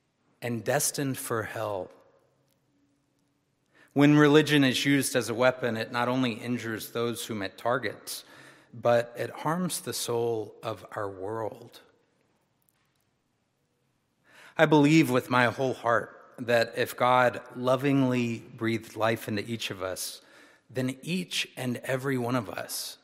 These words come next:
is an image of God. That includes our race, our religion,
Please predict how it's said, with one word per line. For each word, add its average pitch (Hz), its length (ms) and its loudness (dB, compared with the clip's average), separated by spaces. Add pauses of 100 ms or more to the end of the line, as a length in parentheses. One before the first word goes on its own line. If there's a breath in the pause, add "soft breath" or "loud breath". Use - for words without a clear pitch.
(320)
is 123 180 -6
an 127 220 -6
image 131 440 -2
of 117 180 -4
God. 117 420 -4 (1300 soft breath)
That 143 140 8
includes 151 400 0
our 131 140 2
race, - 560 -4 (260)
our 117 120 0
religion, 117 580 -8